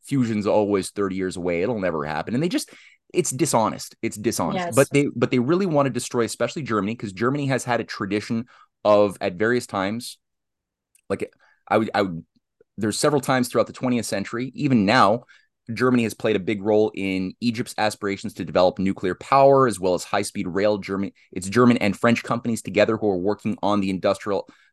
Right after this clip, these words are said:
Speaker 1: policies in Morocco, in Egypt, in a big part of, uh, the Middle East at different times in Africa. And these, like in the case of Sudan, the,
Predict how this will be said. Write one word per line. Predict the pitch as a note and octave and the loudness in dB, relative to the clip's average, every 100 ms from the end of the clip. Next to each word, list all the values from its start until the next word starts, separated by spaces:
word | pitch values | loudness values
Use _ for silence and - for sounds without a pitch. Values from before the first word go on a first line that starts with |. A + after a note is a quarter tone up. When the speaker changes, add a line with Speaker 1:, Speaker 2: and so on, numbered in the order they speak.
| _ | _
Speaker 1:
policies | - G#2 G2+ G#2+ F2+ | 0 0 0 -4 -4
in | F#2+ | -4
Morocco, | E2+ E2 G#2 - B2+ B2 - | -2 0 2 2 2 0 0
in | F#2 F2+ E2 - | -4 -4 -4 -2
Egypt, | A#2+ A2+ A#2+ A#2+ - _ _ _ | -2 0 -2 -4 -12 _ _ _
in | G2+ F#2+ F2 F2 | -6 -2 -2 -2
a | - | -4
big | E2+ B2+ B2+ | -2 -2 -2
part | - C3+ | 0 2
of, | A#2+ G#2+ F#2 - - | 2 0 -6 -14 -2
uh, | F#2+ F#2 - | 2 2 0
the | F#2+ G#2 _ | -8 -12 _
Middle | - G#2 | -12 -8
East | G#2+ - | -8 -8
at | A2 | -6
different | G#2+ - | -4 -4
times | - G#2+ G#2 | 0 2 2
in | E2+ | 0
Africa. | G2 A#2+ B2+ C3+ C#3 - - - _ _ - | 0 -2 0 0 -2 -8 -20 -20 _ _ -4
And | B2 | -2
these, | D#3+ C#3 B2 - _ _ - | -2 -2 -4 -6 _ _ -2
like | B2 | 0
in | |
the | A2+ | 0
case | B2 G#2+ | -2 -4
of | G#2 | -4
Sudan, | - A2+ B2 D#2 | 0 4 4 4
the, | F#2+ G#2 | 0 0